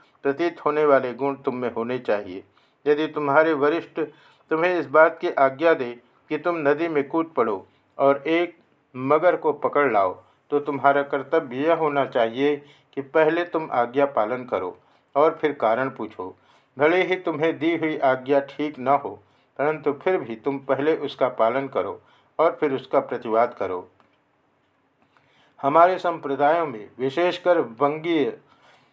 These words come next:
संप्रदायों में एक विशेष दोष यह है कि यदि किसी के मत में कुछ अंतर होता है, तो बिना कुछ सोचे विचारे वह झट से एक नया संप्रदाय शुरू कर देता है।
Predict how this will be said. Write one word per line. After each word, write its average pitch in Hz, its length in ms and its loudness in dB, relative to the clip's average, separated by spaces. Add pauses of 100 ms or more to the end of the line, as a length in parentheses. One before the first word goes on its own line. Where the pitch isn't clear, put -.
(280)
संप्रदायों 151 580 4
में 165 200 -4
एक 147 360 0
विशेष 139 380 -2
दोष 139 360 0
यह 156 160 2
है 123 200 -4 (480)
कि 151 180 -2
यदि 160 200 2
किसी 175 340 -4
के 175 160 -4
मत 156 300 0
में 160 160 -4
कुछ 156 240 -6
अंतर 135 400 -2
होता 135 360 2
है, 104 220 -6 (400)
तो 151 100 4
बिना 151 360 2
कुछ 175 200 -6
सोचे 147 360 -2
विचारे 143 440 2
वह 131 180 -2
झट 165 300 -2
से 104 260 -8 (400)
एक 151 240 -2
नया 131 280 2
संप्रदाय 135 600 0
शुरू 143 280 -4
कर 113 200 -4
देता 107 300 -4
है। 98 200 -12